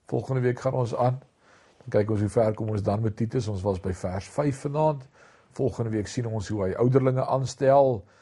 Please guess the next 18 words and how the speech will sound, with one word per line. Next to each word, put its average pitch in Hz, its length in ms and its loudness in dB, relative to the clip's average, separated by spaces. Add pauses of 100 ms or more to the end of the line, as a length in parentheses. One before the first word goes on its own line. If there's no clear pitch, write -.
(200)
en, 92 400 -6
eh, 87 380 -6 (560)
daar 87 180 -2
gebeur 98 340 -2
'n 95 80 -4
paar 95 220 0
interessante 92 520 -6
goed 95 200 -6
in 82 120 -10
Titus. 80 360 -12
So 87 160 -6
bly 92 280 0
by 98 80 0
ons 87 220 -4
vir - 120 -12
Titus. 95 300 -14
Kom 160 160 -4
ons 143 220 -4